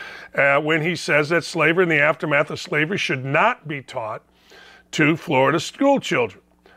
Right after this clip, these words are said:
Well, that's a flat out lie. And Kamala Harris, of course, doesn't have enough integrity to say, "Well, that's not what he said."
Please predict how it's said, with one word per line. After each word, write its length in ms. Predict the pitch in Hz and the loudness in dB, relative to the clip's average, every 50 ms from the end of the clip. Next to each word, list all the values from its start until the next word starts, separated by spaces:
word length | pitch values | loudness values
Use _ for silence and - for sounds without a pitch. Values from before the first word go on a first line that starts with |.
| _ - | _ -2
Well, 120 | 170 147 | 0 2
that's 220 | 139 139 139 - 170 | 2 2 2 -2 -6
a 40 | - | -10
flat 300 | - 165 143 127 123 123 | -4 -2 0 0 0 2
out 220 | 131 160 247 - | 0 0 0 0
lie. 320 | 269 269 262 - - - - _ _ _ _ _ _ _ _ _ _ _ _ _ _ _ _ _ _ _ _ _ _ _ _ _ _ _ _ _ _ _ _ - - - - - | 0 2 2 0 -2 -8 -14 _ _ _ _ _ _ _ _ _ _ _ _ _ _ _ _ _ _ _ _ _ _ _ _ _ _ _ _ _ _ _ _ -20 -20 -12 -2 0
And 140 | 208 202 | 0 2
Kamala 300 | - 220 226 247 233 190 | 2 2 4 4 4 6
Harris, 340 | 165 214 226 180 147 139 - | 6 6 6 4 2 0 -4
of 60 | - | -10
course, 240 | - 180 180 160 - | -8 -4 -4 -4 -2
doesn't 260 | - 196 180 147 160 | 0 -2 -2 0 0
have 140 | 165 147 143 | 0 0 0
enough 260 | 147 151 143 131 - | 0 -2 -2 -2 -4
integrity 580 | 135 117 - - 175 170 165 131 123 117 123 127 | -6 -10 -4 0 2 2 2 0 -2 -8 -8 -6
to 80 | 131 131 | -8 -6
say, 160 | - 170 160 | -4 -2 0
"Well, 140 | 160 170 170 | 2 4 4
that's 160 | 165 156 - | 4 2 2
not 180 | 175 170 143 139 | 2 2 2 2
what 120 | 139 131 | 0 -2
he 80 | 113 101 | -4 -6
said." 400 | - - 185 185 151 120 98 | -6 0 2 4 4 2 0